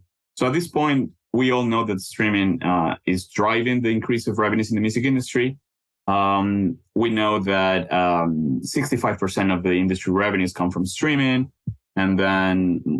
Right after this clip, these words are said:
more than half of the, of the publishing revenues come from streaming as well. So, okay, this has brought resilience to the music industry. This has brought, um, certain money to the music industry.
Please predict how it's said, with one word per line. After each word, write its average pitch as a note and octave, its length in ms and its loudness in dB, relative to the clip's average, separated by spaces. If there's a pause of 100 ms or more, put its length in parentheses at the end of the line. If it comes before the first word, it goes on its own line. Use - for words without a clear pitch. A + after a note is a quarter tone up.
more A#2+ 420 2
than G2+ 160 0
half G#2+ 420 -2
of F2+ 180 -2
the, F2 400 0
of F2+ 200 -2
the E2+ 320 0
publishing G2+ 400 0
revenues F#2 380 2
come F#2 180 -2
from F2+ 140 -2
streaming F2 320 0
as F2+ 120 -2
well. A#2+ 360 0 (360)
So, D3 380 -2
okay, A#2 260 0
this C#3 220 -2
has C3 220 0
brought B2 340 0 (140)
resilience A2 720 0
to F#2+ 100 -2
the F#2 60 2
music F#2+ 240 0
industry. B2 420 0
This G2+ 200 -4
has G2 120 0
brought, F#2+ 460 0
um, D#2+ 880 0
certain A2+ 420 -2
money G2 580 0
to F#2+ 80 -4
the F#2 40 2
music F#2+ 300 0
industry. G2 500 0